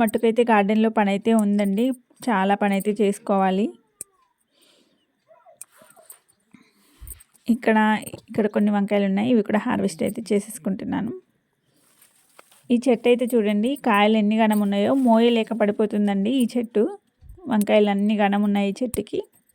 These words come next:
ఇంకా హార్వెస్ట్ అయితే చేసేసుకుంటున్నాను. ఈ చెట్టు పక్కనే మామిడి చెట్టు అయితే ఉంది, ఇంకా ఆ మామిడి చెట్టుకి సపోర్ట్ చేసి కట్టాలి ఈ చెట్టునైతే. ఇప్పుడైతే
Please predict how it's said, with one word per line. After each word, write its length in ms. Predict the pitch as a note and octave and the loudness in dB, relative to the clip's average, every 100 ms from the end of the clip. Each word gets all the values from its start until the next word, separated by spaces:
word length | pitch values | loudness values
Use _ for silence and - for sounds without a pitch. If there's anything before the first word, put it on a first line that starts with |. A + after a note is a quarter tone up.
| _ _ _ E4 A#3 | _ _ _ -12 -8
ఇంకా 220 | A3+ G#3 G3+ A#3+ | -6 -4 -2 0
హార్వెస్ట్ 360 | G#3+ A3 - G#3+ | 0 0 -2 -4
అయితే 120 | A3+ A#3 | -2 -2
చేసేసుకుంటున్నాను. 800 | G#3+ A#3 - G3+ G3+ G#3 G#3 G4 _ - - - - B3 | -2 -4 -4 -2 -2 -2 -4 -8 _ -20 -20 -20 -4 -2
ఈ 40 | A#3+ | 2
చెట్టు 200 | B3+ B3 A#3+ | 2 2 -2
పక్కనే 240 | B3 A#3+ C4 | 0 0 2
మామిడి 240 | G#3+ A3 B3 | 2 2 0
చెట్టు 180 | A3+ G#3 | 0 0
అయితే 180 | G#3 A3+ G#3 | 0 0 0
ఉంది, 220 | G3 A#3 E4 | 0 -2 -2
ఇంకా 180 | A#3 G3 G3 A3+ - - - - - - | 0 0 0 -4 -8 -16 -14 -12 -10 -4
ఆ 40 | G#3 | -2
మామిడి 280 | G#3 G#3 A3 | 0 0 0
చెట్టుకి 240 | A#3 A#3 B3 | 0 0 0
సపోర్ట్ 280 | A3+ G#3+ G3+ G#3 | 0 0 0 0
చేసి 180 | G#3+ C#4 | -2 -2
కట్టాలి 420 | G#3 G#3 G3+ G3 C#4+ | -2 0 -2 0 -2
ఈ 40 | B3+ | -2
చెట్టునైతే. 560 | B3 A3+ G3 G3 G#3+ D#4+ G#4 - - _ - C4 | -4 -4 -4 -4 -6 -10 -12 -18 -20 _ -10 -4
ఇప్పుడైతే 340 | A3+ G#3+ A#3 | 0 0 0